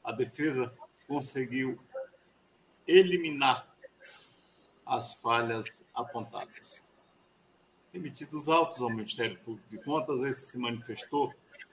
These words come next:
por intermédio da doutora Ana Helena de Azevedo Lima, procuradora-chefe.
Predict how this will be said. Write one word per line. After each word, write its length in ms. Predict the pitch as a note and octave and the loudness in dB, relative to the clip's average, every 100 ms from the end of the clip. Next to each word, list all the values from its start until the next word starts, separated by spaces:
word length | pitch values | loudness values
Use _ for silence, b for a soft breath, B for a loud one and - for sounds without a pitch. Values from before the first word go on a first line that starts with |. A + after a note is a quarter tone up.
| B B - | B B -2
por 140 | A#2+ | -2
intermédio 640 | A#2+ A#2+ G#2 A#2+ C3+ - - - - - - - | -2 -6 -2 2 2 0 -10 -20 -20 -6 -4 -2
da 80 | G#2+ | -4
doutora 560 | A2 G#2+ B2 A#2 G2+ - - | -6 -4 0 2 0 -4 -2
Ana 440 | D3 C#3 B2+ A2+ | 0 0 0 2
Helena 440 | G2+ G#2 A#2+ A#2 G#2+ | 2 -2 -6 -8 -10
de 100 | G#2+ | -10
Azevedo 460 | G2 F#2+ G#2+ F#2+ | -10 -8 -10 -10
Lima, 520 | F#2 A2 C3+ B2 G2 | -6 -2 0 0 -2
procuradora-chefe. 1900 | F#2+ - G#2+ G#2+ G#2 A2 A2+ G2+ - - - - - - - C3 C3 - - | -6 -8 -8 -8 -6 -2 0 -2 -6 -14 -20 -20 -12 -4 -2 0 0 -4 -16